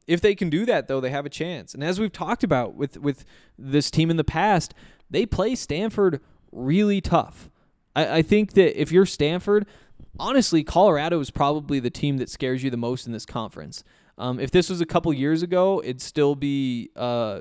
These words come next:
it, it'd still be, um, Oregon. But this Oregon team this year is, is not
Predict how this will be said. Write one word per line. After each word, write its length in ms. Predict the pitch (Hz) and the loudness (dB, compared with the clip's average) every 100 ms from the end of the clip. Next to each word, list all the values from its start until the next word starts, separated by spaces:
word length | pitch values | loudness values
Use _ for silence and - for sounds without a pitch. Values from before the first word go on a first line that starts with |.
| - | -8
it, 180 | 123 - | -6 -6
it'd 160 | 131 | -6
still 380 | - - 135 131 | -8 -4 -2 0
be, 380 | 131 131 127 120 _ _ - | -2 -2 -2 -6 _ _ -16
um, 320 | 123 113 107 - | -10 -8 -8 -6
Oregon. 560 | 120 139 151 165 185 - _ _ | -2 -2 -2 -4 -6 -8 _ _
But 100 | 147 | 0
this 160 | 170 160 | 0 2
Oregon 420 | 147 170 185 175 | 4 4 4 0
team 300 | - 165 139 | 0 -2 0
this 220 | 143 147 | -2 0
year 260 | 156 139 120 | 0 0 -2
is, 260 | 127 123 | -4 -6
is 220 | - 135 127 | -6 -8 -6
not 440 | 123 120 139 | -8 -8 -10